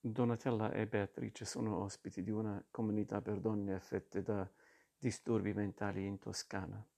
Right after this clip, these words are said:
Impegnati in alcuni lavori di riabilitazione, le due colgono al volo l'occasione di scappare via e cominciare un viaggio avventuroso che cambierà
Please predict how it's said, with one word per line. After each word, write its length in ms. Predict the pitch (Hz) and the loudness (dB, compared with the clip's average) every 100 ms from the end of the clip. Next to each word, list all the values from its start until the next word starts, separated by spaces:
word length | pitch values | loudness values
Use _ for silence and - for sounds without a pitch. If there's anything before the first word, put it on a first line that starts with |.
| _ _ - _ _ _ | _ _ -20 _ _ _
Impegnati 680 | - 117 117 113 117 113 107 | 2 2 4 6 6 6 4
in 120 | 107 | 2
alcuni 440 | 107 98 - 113 107 | 2 0 -2 0 2
lavori 540 | 104 98 107 104 101 | 2 2 2 2 2
di 280 | 104 101 92 | 0 -2 -2
riabilitazione, 1300 | - 110 107 101 98 104 101 98 - 110 104 98 110 _ _ _ _ _ | -2 -2 2 0 0 -2 -2 -4 -2 0 0 -2 -6 _ _ _ _ _
le 320 | - 123 117 | -2 4 6
due 320 | 107 117 110 104 | 6 6 6 6
colgono 500 | 131 110 107 110 107 | 6 6 4 2 2
al 140 | 101 | 2
volo 320 | 104 113 107 | 4 6 6
l'occasione 680 | 101 101 - 110 110 107 101 | 6 2 0 -4 0 0 0
di 120 | 104 | -2
scappare 580 | 98 - 107 - 113 104 | -2 -2 -2 2 2 2
via 320 | 98 101 101 - - - - _ | 2 2 0 -2 -14 -20 -20 _
e 100 | - | -4
cominciare 580 | - 127 113 - 120 110 | 2 4 4 4 4 6
un 220 | 110 110 | 4 2
viaggio 600 | 107 113 107 107 - 110 | 2 4 6 4 0 0
avventuroso 680 | 107 107 104 - 117 104 101 | 0 0 -2 4 4 4 0
che 200 | - 110 | -4 -4
cambierà 600 | 101 107 104 107 104 104 | -2 0 2 4 4 4